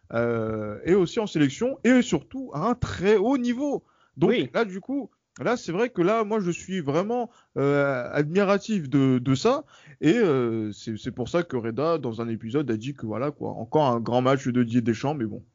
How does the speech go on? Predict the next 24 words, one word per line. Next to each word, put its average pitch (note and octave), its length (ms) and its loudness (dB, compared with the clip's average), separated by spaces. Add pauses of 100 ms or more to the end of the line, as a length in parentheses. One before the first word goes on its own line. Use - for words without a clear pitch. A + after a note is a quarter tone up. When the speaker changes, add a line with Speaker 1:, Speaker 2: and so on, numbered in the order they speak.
Speaker 1:
c'est, - 160 -4
euh, A#2 580 2 (300)
on C3 120 0
était C3+ 200 6
habitué D3+ 380 4
dans D3 100 4
les C3 140 4
années B2+ 160 4
quatre-vingt-dix, C3 520 0
quoi. G2+ 160 -6 (220)
Speaker 2:
<laughs> B3 760 -12
Non, E3+ 100 2
mais F3+ 200 2
c'est, D#3+ 380 2
c'est D#3 120 -4
vraiment D#3+ 280 -2
très D#3 200 -6
impressionnant. E3 360 -4
Alors, D3+ 180 0
je C#3 60 -6
voudrais C#3+ 220 -4
pas E3 160 2
que, C#3 300 -2 (300)
je, C#3 120 -2